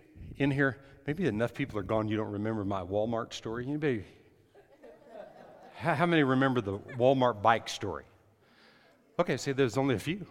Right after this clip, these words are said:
Glory to Jesus. So, <clears throat> I'm with my mom and my wife and my daughters, and I think Amanda was probably, what,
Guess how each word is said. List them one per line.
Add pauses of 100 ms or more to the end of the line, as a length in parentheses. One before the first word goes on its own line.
(140)
Glory
to
Jesus. (1400)
So, (120)
<clears throat> (2250)
I'm
with (140)
my
mom (1600)
and
my
wife (220)
and
my
daughters, (160)
and
I
think
Amanda
was
probably, (720)
what,